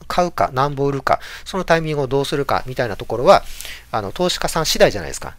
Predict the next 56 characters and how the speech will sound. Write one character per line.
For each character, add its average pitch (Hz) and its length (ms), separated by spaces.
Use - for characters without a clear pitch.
そ - 160
こ 269 100
の 240 60
意 226 60
思 - 100
決 240 200
定 156 120
っ - 20
て 120 100
い 104 40
う - 220
の 170 100
が 156 100
す - 160
ご 139 100
く - 120
大 80 200
事 - 120
で、 98 200
で、 139 100
そ 254 220
う 247 40
い 240 60
う 226 60
そ 214 140
の、 185 260
う 120 60
ー 87 760
ん、 - 120
投 156 140
資 - 80
家 160 120
の 175 100
行 139 260
動 131 240
っ 127 60
て - 100
い 98 60
う - 20
の 95 60
が、 107 240
あ 101 100
の、 98 180
一 - 200
人 339 120
や 131 100
と - 100
や 87 60
っ - 20
ぱ - 60
り 98 80
間 147 80
違 151 340
え 98 120
た - 180
り、 120 320